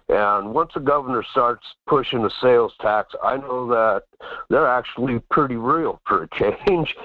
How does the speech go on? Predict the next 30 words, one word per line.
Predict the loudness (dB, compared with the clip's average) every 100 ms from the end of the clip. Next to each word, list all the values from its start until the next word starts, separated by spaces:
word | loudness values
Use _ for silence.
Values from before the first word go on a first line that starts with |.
| -12 -12 -2
And | 2 4 2
I'm | 2 0 -2
going, | -2 0 0 -2 -10 _ _ _
"Don't | 0 2 2
give | 2 4
me | 4
a |
one | 4 2 0
percent, | -4 -8 0 0 2
don't | 0 0 0
give | 2
me | 4 4
a | 2
two | 2 0
percent, | 0 -4 2 2 2 -4 -16 -16 0
give | 0
me | 2
a | -2 0
three | 0 0
percent | -2 -6 -2 -2 -2 -8 _ _
and | -2 2 2 0 -6 -14 _ _ _ _ _ _ _ _ _ -6
sales | 0 2 0 -4 -2
tax," | 0 0 -2 -6
because | 0 0 0 -4 -12 -12 -4
in | 0 0
Bethel, | 0 -2 -2 -4 -2
Dillingham, | 2 2 2 -2 0 0 0
they | -2
already | -2 -4 -8 -8
have | -4 -4